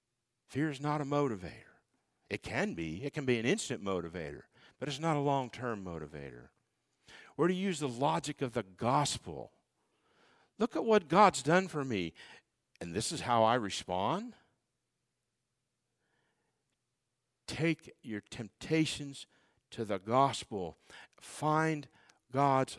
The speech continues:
love for us in sending His Son to the cross and His Spirit into our hearts, showing us the vileness of our sin,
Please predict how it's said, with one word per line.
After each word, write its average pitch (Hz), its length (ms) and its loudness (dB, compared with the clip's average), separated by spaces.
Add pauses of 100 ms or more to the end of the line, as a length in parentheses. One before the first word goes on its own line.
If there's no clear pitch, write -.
(120)
love 123 400 4
for 113 260 -2
us 107 240 -2
in 104 100 -6
sending 143 460 -4
His 120 140 -6
Son 147 380 -4
to 117 100 -14
the 104 120 -12
cross 143 460 -4
and 117 80 -10
His 95 140 -6
Spirit 165 540 4
into 120 280 -8
our 104 180 -4
hearts, 143 540 0 (960)
showing 151 400 -6
us 139 180 -6
the 123 120 -10
vileness 135 720 -2
of 92 140 -12
our 92 140 -14
sin, - 480 -14